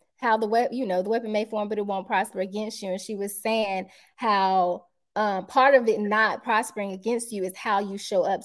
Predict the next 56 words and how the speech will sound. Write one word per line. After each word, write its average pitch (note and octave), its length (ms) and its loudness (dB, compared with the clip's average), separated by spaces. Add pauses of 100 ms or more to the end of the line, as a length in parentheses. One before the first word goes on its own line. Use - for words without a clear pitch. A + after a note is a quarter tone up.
to F#3 140 0
it, D#3+ 60 -4
like, F3 200 0
how G#3 200 -2
you G#3 220 -4
respond F#3+ 640 -2 (100)
to A3 180 0
it. F3 180 4
If G#3 180 -2
you, A#3+ 240 -2 (220)
with C#4+ 380 0
the A#3 100 6
crazy B3+ 400 6
thoughts A3+ 300 2
that A3 160 -2
you A3+ 80 -8
have, A#3 260 2
if G3 140 -8
you A3+ 60 -4
let A3+ 160 4
'em A3+ 100 -2
keep G3 240 -6
going, G#3 340 0
the F#3+ 80 -2
weapon G3+ 320 0
is, F#3+ 220 -4
you're G3+ 160 2
allowing G3 640 4
it - 220 -4
to C#4+ 160 -6
prosper G3 420 2
against G3 360 -4
you. G3+ 60 -8
But G3+ 120 -4
if G#3+ 120 -6
you A3+ 60 -6
just G#3 280 -6
shut A3+ 240 0
the G3+ 60 -6
door, G3 460 0 (320)
you B3 100 8
know B3+ 40 8
what B3 40 8
I'm B3 40 2
saying? A#3+ 160 6
Just A#3 220 -4
shut C4 160 10
it B3+ 100 10
off. G#3 260 4
Just A3 200 -2
shut B3+ 160 6
him C4 140 6
up. - 280 2
<laughs> D#4 140 8
Like, A#3 300 12
just B3+ 240 10